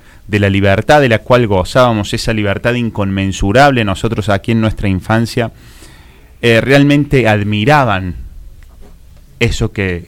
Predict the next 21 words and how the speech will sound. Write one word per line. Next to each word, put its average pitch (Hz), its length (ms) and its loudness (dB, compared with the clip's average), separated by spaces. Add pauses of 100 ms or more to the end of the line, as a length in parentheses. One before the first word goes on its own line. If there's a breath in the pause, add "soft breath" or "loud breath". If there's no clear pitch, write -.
que 110 100 -6
todavía 120 680 0 (220)
afortunadamente 110 1160 0 (160)
tenemos 87 640 -2 (420)
aquí. 85 360 -10 (840 loud breath)
Em, 104 720 0 (680)
entonces 143 720 2 (540)
valoré 117 580 4
mucho 117 320 -2
más 135 240 2
el 117 100 -2
lugar 113 260 0
en 117 100 0
el 110 140 -2
que 123 100 -2
vine, 175 240 2
me 123 120 0
recibí 113 600 -2 (760 loud breath)
en 113 460 2
la 107 80 0
universidad 110 840 2